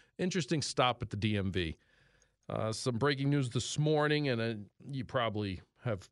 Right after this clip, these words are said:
heard it over and over again because rightfully so, it's getting, uh, the recognition that it deserves. We lost Toby Keith, and, uh, tragic loss to the music community, tragic loss to America, and tra-, tragic loss especially to country music.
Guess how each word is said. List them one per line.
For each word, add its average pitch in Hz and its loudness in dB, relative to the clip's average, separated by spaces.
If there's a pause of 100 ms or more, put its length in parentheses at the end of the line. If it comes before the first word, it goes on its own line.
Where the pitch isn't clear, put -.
(100)
heard 123 0
it 113 0
over 113 2
and 110 0
over 107 -2
again 107 -2
because 107 -4
rightfully 120 0
so, 110 0
it's - -6
getting, 101 0 (840)
uh, 101 0 (240)
the 135 0
recognition 117 2
that 101 0
it 95 -4
deserves. 104 -2
We 139 -2
lost 226 -2
Toby 165 2
Keith, 92 -4 (540)
and, 101 -8
uh, 95 -2 (960)
tragic 151 2
loss 135 2
to 139 -2
the 117 -2
music 110 -2
community, 107 -4
tragic 120 -2
loss 110 0
to 107 -4 (400)
America, 143 6
and 160 0
tra-, 156 4 (120)
tragic 156 0
loss 139 0
especially 104 0
to 87 -2
country 101 -2
music. 107 -2